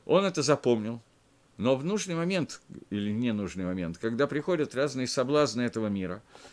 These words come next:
которые могут быть в виде тайвы, в виде глупости, непонимания и так далее, то у него начинается война. С одной стороны, нельзя, с другой стороны, очень хочется, и надо понять, нельзя, но очень хочется, всё равно можно,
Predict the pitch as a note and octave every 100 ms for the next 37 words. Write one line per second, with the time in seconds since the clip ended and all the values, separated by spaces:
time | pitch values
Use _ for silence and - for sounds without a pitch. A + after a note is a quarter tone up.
0 | - - B2 D#3+ E3 E3+ D3+ B2 B2 B2
1 | C#3 A2+ - C#3+ D3 C#3 A#2+ G#2 A2 G2+
2 | A2 D3+ C#3+ B2+ - G#2 G#2 G#2+ G#2 B2
3 | D3+ C3+ G#2 F#2 G2+ F2 F#2 A#2 C#3 -
4 | - - - D3 A3 G#3+ - F3 - -
5 | C#3 C#3 G#2 F2 - C3 F3 D#3 - G#2
6 | F#2+ E2+ C2+ - G2 B2+ A2+ G#2+ F#3+ F3
7 | C3+ C3+ D3+ - A2+ A2 G2 - A2+ F#3
8 | F3+ - - F#3 - - - - _ A#2
9 | C#3+ D3 - C3 A#2 G2+ A#2 A#2 C3+ B2+
10 | A2 G#2 G#2+ G2+ G#2 - - - A2+ A2
11 | A#2 C#3 G3+ F3 F3